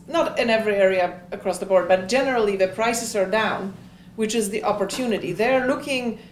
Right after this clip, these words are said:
short-term cash flow. Oh, the prices are down, but the rates are high.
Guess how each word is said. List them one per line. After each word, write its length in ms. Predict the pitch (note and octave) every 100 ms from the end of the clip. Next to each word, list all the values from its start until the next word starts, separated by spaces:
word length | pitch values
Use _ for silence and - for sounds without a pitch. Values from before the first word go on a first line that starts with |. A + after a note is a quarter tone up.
| -
short-term 960 | - - C4 C#4+ D#4+ - B3+ B3 A#3 A#3
cash 340 | - A3+ A3+ -
flow. 400 | - G#2 - - - - -
Oh, 360 | B3+ A#3+ F#3+ -
the 120 | A3
prices 400 | A3 D4 E4+ C#4
are 120 | C4+
down, 280 | A3+ A3 A3
but 140 | G#3
the 80 | G3+
rates 240 | G#3 B3+ B3+
are 120 | A#3
high. 440 | G#3+ G3+ G3 G3